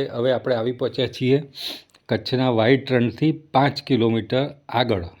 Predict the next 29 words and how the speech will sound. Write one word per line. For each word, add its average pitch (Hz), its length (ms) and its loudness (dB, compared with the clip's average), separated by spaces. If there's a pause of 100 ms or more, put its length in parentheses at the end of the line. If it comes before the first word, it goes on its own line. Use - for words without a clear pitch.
એટલે 110 180 -2
કે 143 140 -4
પાંચ 117 340 -4
કિલોમીટર 104 480 -4
પહેલાં. 104 420 0 (580)
અહીંયાથી 127 460 4
પાંચ 139 360 -2
કિલોમીટર 139 520 2
પછી 120 420 0 (180)
કચ્છનું 123 460 -4
વ્હાઇટ 107 320 -2
રણ 110 160 -4 (260)
શરૂ 101 340 -6
થાય 90 280 -8
છે. 85 160 -12 (840)
તો 147 140 0 (160)
ગુજરાત 123 340 2
સરકારના 143 460 2
ટુરિઝમ 135 500 4
વિભાગ 123 280 0
દ્વારા 131 320 2 (640)
અહીંયા 123 300 2
રહેવાની 117 420 4
બધી 113 300 2
વ્યવસ્થા 117 420 2
કરવામાં 110 400 -2
આવેલી 101 260 -2
છે. 123 200 -6 (720)
ટેન્ટ, 127 320 2